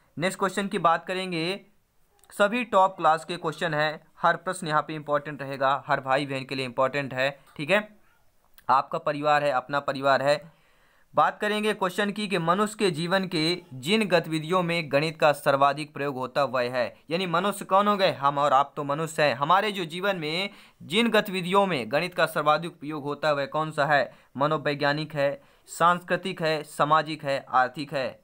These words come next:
तो भैया गणित की बात आ गई तो सभी लोग जानते हैं आर्थिक के तौर पर सर्वाधिक प्रयोग होता है, ठीक है। चाहे प्लस की बात करें, चाहे माइनस की, चाहे गुणा, चाहे भाग की,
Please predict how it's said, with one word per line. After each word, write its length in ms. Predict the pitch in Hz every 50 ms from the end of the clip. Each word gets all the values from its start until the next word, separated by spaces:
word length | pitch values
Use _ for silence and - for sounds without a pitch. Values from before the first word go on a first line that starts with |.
| _ _ -
तो 60 | 127
भैया 220 | 143 156 170 170 160
गणित 320 | 143 151 160 180 175 -
की 120 | - 190
बात 280 | 165 156 151 151 151 165
आ 80 | 156 160
गई 180 | 165 175 180 175
तो 120 | 175 156
सभी 220 | - 165 151 160 156
लोग 180 | 160 156 151
जानते 340 | 139 143 139 147 147 - 175
हैं 120 | 170 151 135
आर्थिक 400 | 127 139 131 - - 156 - -
के 80 | 147 131
तौर 180 | 135 139 143 143
पर 320 | 143 - 151 165 180 180 - _ _ _ _ _ _ _ _ _ _ _
सर्वाधिक 520 | - - 185 180 180 180 175 180 185 180 -
प्रयोग 220 | - 151 147 135
होता 300 | 127 131 127 120 131 131 127
है, 200 | 113 - - _ _ _ _ _ _ _ _ _ _ -
ठीक 160 | 143 139 180
है। 200 | 190 220 226 - - _ _ _ -
चाहे 180 | 156 151 170
प्लस 280 | 165 - 160 156 151 156
की 140 | - 180 170
बात 240 | 165 160 160 160 -
करें, 160 | 165 165 170
चाहे 200 | 165 - 165 151
माइनस 380 | 143 143 143 156 165 175 165 170
की, 120 | - 156
चाहे 200 | 151 170 160 160
गुणा, 260 | 147 139 147 151 160 160
चाहे 200 | 160 156 151 135
भाग 240 | 117 120 123 120
की, 260 | 123 - 131 113 104